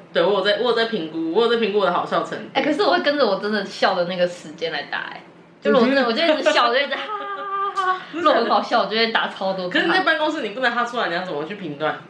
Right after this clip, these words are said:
Speaker 1: 在内心，
Speaker 2: 哦。
Speaker 1: 自己在内心数吗？
Speaker 2: 对啊，就是给他几颗星，就是如果真的，我会依照那个好笑程度。
Speaker 1: 对啊，所以，所以你还是会依照程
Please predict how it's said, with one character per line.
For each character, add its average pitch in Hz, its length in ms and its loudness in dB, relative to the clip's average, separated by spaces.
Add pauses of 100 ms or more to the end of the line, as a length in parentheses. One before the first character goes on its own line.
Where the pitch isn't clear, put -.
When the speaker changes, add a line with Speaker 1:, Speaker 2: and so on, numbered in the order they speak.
(180)
Speaker 1:
在 214 140 0
内 190 180 2
心， 180 240 -2
Speaker 2:
哦。 233 60 -10
Speaker 1:
自 214 120 -8
己 190 100 -4
在 190 160 0
内 190 80 2
心 226 100 4
数 190 360 2
吗？ - 140 -10
Speaker 2:
对 - 0 -
啊， - 20 -
就 240 80 4
是 294 120 0
给 214 120 2
他 226 120 2
几 185 160 -8
颗 190 160 -2
星， 185 360 -8
就 220 140 2
是 247 140 0
如 226 240 2
果 233 100 6
真 226 160 0
的， 220 140 -2
我 226 120 4
会 302 120 6
依 269 100 -10
照 262 200 -2
那 233 120 -2
个 185 300 -4
好 285 260 2
笑 294 100 4
程 320 60 -2
度。 349 60 -6
Speaker 1:
对 - 0 -
啊， - 0 -
所 330 40 -2
以， 320 60 0
所 302 140 -2
以 269 80 0
你 220 100 -4
还 202 100 -2
是 262 200 -4
会 277 120 0
依 262 120 -4
照 254 160 0
程 160 200 -8